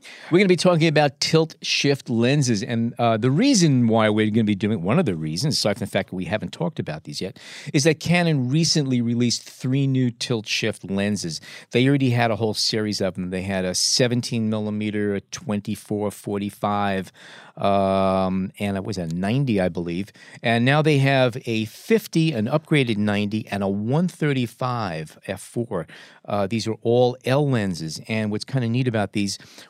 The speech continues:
all three of the new Canon, uh, tilt shift lenses are macros. They all go to half life size. Um, and prior to this, only two or three tilt shift lenses that are available,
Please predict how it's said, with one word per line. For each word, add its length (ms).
all 240
three 280
of 80
the 100
new 320
Canon, 680
uh, 220
tilt 240
shift 240
lenses 360
are 180
macros. 580
They 120
all 220
go 220
to 480
half 380
life 320
size. 460
Um, 680
and 440
prior 340
to 140
this, 180
only 220
two 240
or 60
three 420
tilt 260
shift 260
lenses 300
that 160
are 80
available, 580